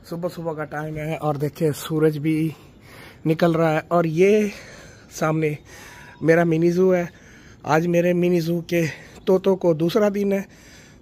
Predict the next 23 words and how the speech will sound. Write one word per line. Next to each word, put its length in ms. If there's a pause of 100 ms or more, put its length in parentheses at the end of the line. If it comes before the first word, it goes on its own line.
तो 60
रात 220
को 80
इनको 200
मैंने 220
cover 280
कर 160
दिया 240
था 220
ताकि 300
इनको 200
ठंड 240
वगैरह 380
ना 160
लगे। 300 (640)
तो 80
अब 280
सुबह 240
सुबह 240
का 140
time 300
है, 180
तो 500